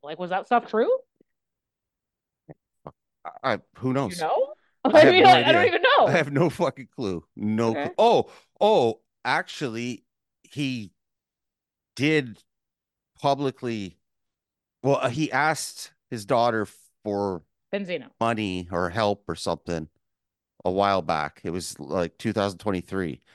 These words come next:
Speaker 2: And she said something about it, so he was asked about an interview, and he didn't deny it. And he was like, "That's what it is, you know, if you help your
Speaker 1: That's
Speaker 2: kid
Speaker 1: what
Speaker 2: out,
Speaker 1: family's for.
Speaker 2: everything,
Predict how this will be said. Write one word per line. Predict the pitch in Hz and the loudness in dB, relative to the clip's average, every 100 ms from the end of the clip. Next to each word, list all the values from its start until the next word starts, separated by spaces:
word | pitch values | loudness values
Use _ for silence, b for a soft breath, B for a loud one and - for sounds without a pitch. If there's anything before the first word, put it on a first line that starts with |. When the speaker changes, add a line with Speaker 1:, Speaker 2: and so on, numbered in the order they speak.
| b b b _ | b b b _
Speaker 2:
And | 107 95 92 | 0 0 -2
she | - 123 | -6 -6
said | 107 - 110 | -4 -2 -2
something | - 110 - 92 | 0 -4 -2 -4
about | 85 87 87 | -2 -2 -2
it, | 82 | -6
so | 90 | -10
he | 82 104 | -6 -6
was | 90 | -2
asked | 90 87 | -4 -4
about | - 87 | -6 -6
an | 80 | -6
interview, | 87 92 82 80 | -6 -4 -4 -8
and | 76 | -6
he | 92 | -6
didn't | 87 92 85 | -4 -4 -4
deny | 82 85 80 | -4 -4 -4
it. | 64 - b b b b | -6 -12 b b b b
And | 92 | -2
he | 95 | -2
was | 87 | -2
like, | 104 - | -6 -4
"That's | 117 110 - | -6 -4 -4
what | 107 | -4
it | - - | -6 -4
is, | 110 - _ | -4 -6 _
you | 92 98 | -6 -2
know, | 98 | -2
if | 92 | -4
you | 98 101 | -6 -4
help | 113 - | -4 -4
your | 95 | -10
Speaker 1:
That's | - | -6
Speaker 2:
kid | 123 113 | -2 0
Speaker 1:
what | 220 | 2
Speaker 2:
out, | 226 | 2
Speaker 1:
family's | 196 151 139 | 2 -4 -6
for. | - 151 | -4 -4
Speaker 2:
everything, | 135 156 | -4 -10